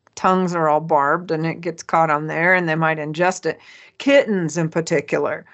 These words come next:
Kittens should never have clumping litter in their litter boxes. They shouldn't have, have clay litter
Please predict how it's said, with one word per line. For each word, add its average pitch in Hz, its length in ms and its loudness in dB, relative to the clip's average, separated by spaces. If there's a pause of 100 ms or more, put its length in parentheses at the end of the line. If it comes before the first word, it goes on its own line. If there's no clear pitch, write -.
(220)
Kittens 180 600 -2
should 165 300 -2
never 180 800 2
have 160 260 -4
clumping 165 420 -2
litter 160 460 0
in 180 140 0
their 165 160 2
litter 160 240 0
boxes. - 500 -4
They 175 100 4
shouldn't 202 300 0
have, 196 180 -2 (180)
have 170 260 -4
clay 175 260 0
litter 160 460 2